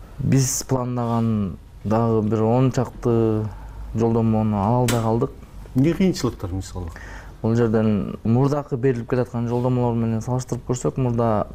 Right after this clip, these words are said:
Speaker 1: ага чейинки көрсөткөн жыйынтыгың менен,
Speaker 2: Аха.
Speaker 1: анан, э, ошону эске алып туруп, анан жолдомо берилчү экен. Азыркы убакта,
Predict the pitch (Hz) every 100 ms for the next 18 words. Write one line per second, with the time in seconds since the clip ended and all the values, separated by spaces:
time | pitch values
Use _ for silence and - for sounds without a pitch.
0 | - 110 131 131 143 139 127 131 123 120
1 | - 107 123 - - 120 110 123 120 120
2 | 117 113 139 190 - 135 98 139 - -
3 | - - - - 110 117 117 110 110 110
4 | 104 113 147 139 127 113 143 - 147 139
5 | - 160 165 - - 117 123 123 117 123
6 | 127 117 113 113 113 117 - 160 - -
7 | 113 131 - 131 127 - 120 104